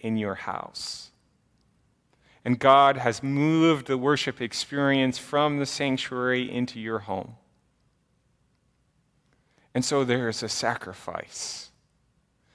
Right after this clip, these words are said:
But in the midst of that sacrifice, it's drawing out a deeper desire. Do you really want to worship Jesus in the midst of crisis? Is that your priority?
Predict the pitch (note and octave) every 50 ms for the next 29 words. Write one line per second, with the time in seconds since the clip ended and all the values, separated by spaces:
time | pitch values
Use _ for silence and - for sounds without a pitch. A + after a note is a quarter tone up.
0 | _ _ _ - - - B2+ C3+ C3+ C3+ C3+ C#3 D#3 E3+ F#3 F3 - - - C3+
1 | A#2 - B2 A#2 A2 - - - C3 A#2+ A2+ - B2+ A2 - B2+ A2+ A2 G#2+ -
2 | B2 - - - - - D#3 D3+ D3+ C#3+ C#3+ C#3 C#3 C3+ B2+ B2+ B2+ B2 - -
3 | B2+ A#2 A2 A2 B2 C3 C#3 C#3+ - - C3 A#2 A2 G2+ - - - _ _ _
4 | _ _ _ _ _ - C#3 C3 A#2 A2 G#2+ C#3+ D3 C3 C#3+ D#3 D#3 D#3 C3+ A2
5 | G2+ G2+ G2+ - - - E3 F3 E3+ D#3 D#3+ E3+ D#3 C3 B2 C#3 D3 D#3 D#3+ D#3+
6 | D#3 C#3+ C#3 C#3 C#3 C#3+ C#3+ - - A#2+ A2+ A2+ A2+ B2 C#3 D#3 D3+ - - -
7 | D3+ C#3 - A#2+ A2 G#2 - C#3 C#3+ E3 F3 E3 C#3 C3 C3+ B2+ - - - -
8 | C#3 B2+ B2+ C3 C3 C3 C#3+ D3 C#3+ - - - - - A#2 - - - - D3
9 | - D3+ D#3 - - - F#2+ E2 - - - - - - _ _ _ _ _ _
10 | _ _ _ _ _ _ _ _ _ _ _ _ _ _ _ _ _ _ _ -
11 | D3+ C#3+ B2 B2 A#2 A#2 D3+ D#3 D3+ D3+ C3 - C#3+ C3 C3+ C3+ C3+ C3 B2 -
12 | - - A#2+ A#2+ A#2+ B2 B2+ B2+ B2+ B2 A#2+ G#2+ G#2 F#2+ F2